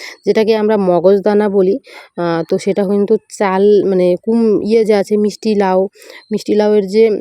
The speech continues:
মিষ্টি লাউ বলো, তারপর লাউ বলো, মানে শীত লাউ, ওগুলোর যে বীজগুলো আছে না, ওগুলো বীজগুলোই কিন্তু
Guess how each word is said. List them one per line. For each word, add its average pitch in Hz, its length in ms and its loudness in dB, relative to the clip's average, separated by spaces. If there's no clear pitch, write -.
মিষ্টি 202 240 -4
লাউ 208 220 0
বলো, 196 280 4
তারপর 190 280 -2
লাউ 185 260 0
বলো, 180 300 2
মানে 180 220 -4
শীত 202 260 -4
লাউ, 175 180 0
ওগুলোর 208 280 2
যে 196 100 -6
বীজগুলো 196 540 -4
আছে 196 240 -4
না, 233 140 -2
ওগুলো 180 280 0
বীজগুলোই 190 520 -2
কিন্তু 226 220 -2